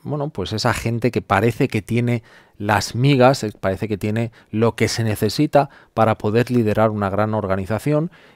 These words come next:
y que muchas veces es la propia empresa la que va fomentando este tipo de, de, bueno, pues, eh, de personalidad y que estas personas crezcan y crezcan, eh, porque yo creo que hay una percepción errónea de lo que es liderar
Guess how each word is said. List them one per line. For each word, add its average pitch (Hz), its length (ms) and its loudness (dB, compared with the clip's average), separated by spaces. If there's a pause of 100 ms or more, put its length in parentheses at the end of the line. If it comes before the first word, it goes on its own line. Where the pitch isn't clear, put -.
(120)
y 117 100 0
que 117 160 2
muchas 160 400 2
veces 165 300 -2
es 165 160 -2
la 127 240 4
propia 123 360 2
empresa 127 560 -2 (360)
la 98 320 2
que 104 100 2
va 127 160 2
fomentando 135 960 2
este 98 220 -2
tipo 107 340 0
de, 92 320 0 (100)
de, 85 420 -6
bueno, 98 440 -8
pues, - 320 -12
eh, 76 180 -14
de 76 460 -18
personalidad 101 840 2
y 107 120 -4
que - 140 0
estas - 320 -2
personas 131 500 -2
crezcan 135 480 -2
y 135 100 -2
crezcan, 165 420 0 (560)
eh, 95 180 -4
porque 104 280 -4
yo 120 120 2
creo 170 160 2
que 180 80 2
hay 185 60 4
una 185 180 4
percepción 135 580 0
errónea 135 380 2
de 101 60 2
lo 92 140 -2
que 110 100 -2
es 101 100 -4
liderar 101 600 0